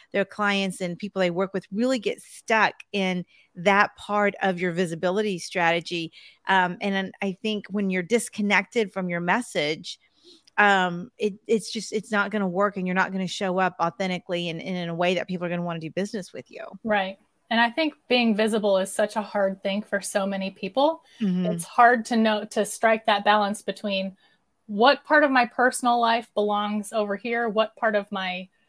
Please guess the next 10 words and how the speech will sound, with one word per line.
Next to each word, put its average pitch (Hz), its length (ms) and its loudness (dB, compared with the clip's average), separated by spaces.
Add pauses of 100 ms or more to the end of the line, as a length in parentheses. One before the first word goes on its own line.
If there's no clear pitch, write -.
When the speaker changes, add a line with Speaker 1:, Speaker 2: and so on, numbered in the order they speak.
(380)
Speaker 2:
you 220 120 0
know, 190 300 -2 (760)
s-, - 240 -10 (160)
secrets 285 640 2
do 240 220 4
I 247 120 12
reveal? 233 540 2
You 240 140 -2
know, 226 200 2
there's, 214 280 -2